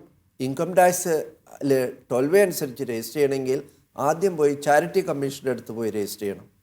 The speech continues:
അങ്ങനെ കണ്ടീഷൻസോട് കൂടി മാത്രമേ ഈ ടെൻ ട്വന്റി ത്രീ സി എന്ന് പറയുന്ന,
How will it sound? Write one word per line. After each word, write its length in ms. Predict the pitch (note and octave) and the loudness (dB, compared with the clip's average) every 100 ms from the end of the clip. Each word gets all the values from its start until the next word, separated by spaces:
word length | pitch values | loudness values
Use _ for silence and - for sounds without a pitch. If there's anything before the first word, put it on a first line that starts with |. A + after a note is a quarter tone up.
| _ _ _ _ _ _ _ _ _ _ - | _ _ _ _ _ _ _ _ _ _ -4
അങ്ങനെ 360 | C3 D#3+ G3 A3 - - | 0 2 4 2 0 0
കണ്ടീഷൻസോട് 720 | C#3+ C#3+ D3+ E3 E3 D#3 E3 D#3 | 0 0 -2 -4 -6 -4 -4 -4
കൂടി 240 | C#3 C3 | -4 -4
മാത്രമേ 600 | B2 A2 A#2+ B2+ C#3 C#3+ D3 - _ _ _ - | -4 -4 -4 -4 -4 -4 -6 -14 _ _ _ -6
ഈ 300 | B2 B2+ B2 | -2 -2 2
ടെൻ 160 | D3+ F3+ | 2 4
ട്വന്റി 300 | G3 F3 E3 D3+ | 2 2 -2 -4
ത്രീ 140 | D3+ | -6
സി 320 | C#3+ - E3+ F3+ F#3 - | -4 -4 -4 -6 -8 -8
എന്ന് 200 | C3+ C3+ | -6 -4
പറയുന്ന, 420 | B2+ B2 B2 B2 | -4 -4 -4 -4